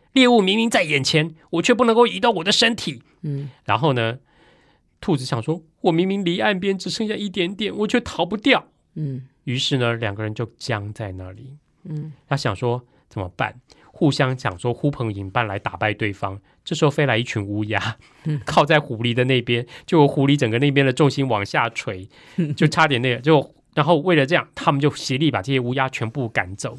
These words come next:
Speaker 2: 嗯。
Speaker 1: 好啦，他们不能动。
Speaker 2: 嗯。
Speaker 1: 只要谁一动，这个原木就开始摇晃，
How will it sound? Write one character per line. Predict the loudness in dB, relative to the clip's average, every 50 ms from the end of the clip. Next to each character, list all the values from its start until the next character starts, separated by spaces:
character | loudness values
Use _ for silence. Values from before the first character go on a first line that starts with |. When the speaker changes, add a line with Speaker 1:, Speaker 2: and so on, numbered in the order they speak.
| -14 _
Speaker 2:
嗯。 | -18 -16 -16 -16 -16 -18 -20 -20 _ _ _ _ _ _ _
Speaker 1:
好 | -4 0 2
啦， | 2 2 2 0 -4 -10 _ _ _ _ _ _ _ _ _ _
他 | -2 -2
们 | -2 -2
不 | -2 -4
能 | -4 -4 -6 -8
动。 | -8 -6 -8 -8 -8 -14 -20 _ _
Speaker 2:
嗯。 | -8 -8 -8 -8 -10 -12 -12 -6
Speaker 1:
只 | -2 2
要 | 2 2 2
谁 | 2 0 -2 -2
一 | -2 -4
动， | -2 2 2 2 2 0 -4 _ _ _ _ _ _ _ _ _ _ _ _ _
这 | 0 2
个 | 2 4
原 | 4 4 6
木 | 6 6 6
就 | 6 6 4 4
开 | 4 2
始 | 0 0 -2 -2
摇 | -4 -4 -4
晃， | -4 0 2 4 4 4